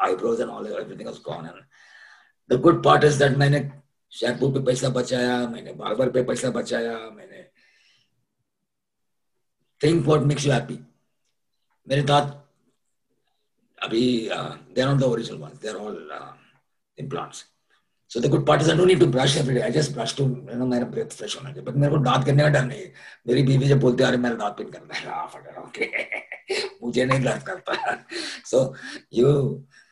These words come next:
whatever life throws at you,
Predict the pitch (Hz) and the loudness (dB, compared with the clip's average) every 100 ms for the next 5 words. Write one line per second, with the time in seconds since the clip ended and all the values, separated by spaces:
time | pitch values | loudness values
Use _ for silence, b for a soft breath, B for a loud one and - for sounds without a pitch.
0 | b b _ _ _ - - 107 127 131 | b b _ _ _ -12 -4 -2 0 4
1 | 139 131 110 - - - _ _ - - | 4 4 0 -2 -8 -20 _ _ -2 0
2 | 240 214 104 | 2 0 -2